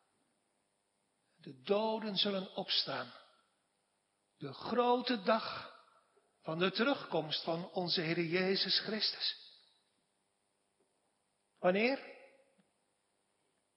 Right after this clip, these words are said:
Niemand weet het. Onverwacht zal het zijn. Zoals een dief in de nacht waar je ook niet op had gerekend.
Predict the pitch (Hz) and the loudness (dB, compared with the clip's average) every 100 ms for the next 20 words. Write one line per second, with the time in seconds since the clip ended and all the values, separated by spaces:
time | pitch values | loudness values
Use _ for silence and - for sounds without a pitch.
0 | _ _ _ _ _ _ _ _ _ _ | _ _ _ _ _ _ _ _ _ _
1 | 156 156 156 147 165 165 180 - - _ | -8 -6 -4 -2 -2 -2 -10 -12 -18 _
2 | _ _ _ _ _ _ _ _ _ _ | _ _ _ _ _ _ _ _ _ _
3 | _ - 220 226 233 220 240 - - 262 | _ 0 0 2 0 2 2 4 4 4
4 | 247 - 240 220 170 - - - _ _ | 2 2 2 -2 -8 -14 -20 -20 _ _
5 | _ _ _ _ - 202 202 208 269 262 | _ _ _ _ 0 2 2 2 2 2
6 | 262 247 - 202 196 254 285 269 247 226 | 2 0 0 0 0 0 -2 -2 -2 -2
7 | - 214 214 - - | 0 0 0 -4 -10